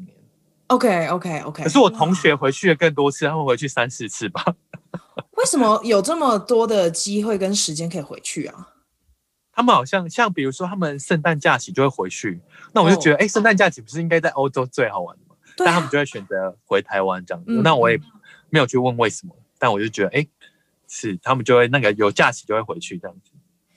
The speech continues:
Speaker 2: 所以对你来讲，家人也是一个很重要的后盾，是吗？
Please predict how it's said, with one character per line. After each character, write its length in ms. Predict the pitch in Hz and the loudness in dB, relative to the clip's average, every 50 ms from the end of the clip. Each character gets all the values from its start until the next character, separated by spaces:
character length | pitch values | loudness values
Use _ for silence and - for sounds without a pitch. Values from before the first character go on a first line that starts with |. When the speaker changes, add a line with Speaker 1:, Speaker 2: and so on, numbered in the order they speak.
| _ _ _ _ - _ | _ _ _ _ -20 _
Speaker 2:
所 140 | _ - 381 | _ -4 -2
以 80 | 415 392 - | 0 0 2
对 200 | - 480 453 311 | 2 2 4 4
你 100 | 220 185 | 4 4
来 200 | 175 165 190 220 | 4 2 2 2
讲， 320 | - 196 151 139 139 160 | 2 0 -2 -2 -4 -2
家 220 | - 254 226 254 | 0 0 0 2
人 360 | 269 233 175 156 160 165 165 165 | 2 0 0 -2 -2 -4 -6 -2
也 140 | 165 151 | -2 -2
是 240 | 143 - - - 247 | -2 -2 -4 -4 -4
一 80 | 220 185 | -4 -2
个 100 | 202 202 | -4 -4
很 360 | 185 - 175 156 131 - - _ _ _ _ _ _ _ | -4 -4 -8 -8 -8 -10 -16 _ _ _ _ _ _ _
重 300 | - 262 214 170 160 - | -4 -2 -2 -2 -4 -4
要 160 | - 156 120 | -4 -6 -6
的 180 | 90 80 78 - | -6 -8 -10 -10
后 240 | - - 165 98 104 - | -6 -6 -6 -6 -6 -6
盾， 240 | - 131 85 - 151 | -6 -6 -6 -6 -10
是 140 | - - - | -12 -12 -12
吗？ 300 | - - - - 170 | -14 -14 -16 -16 -18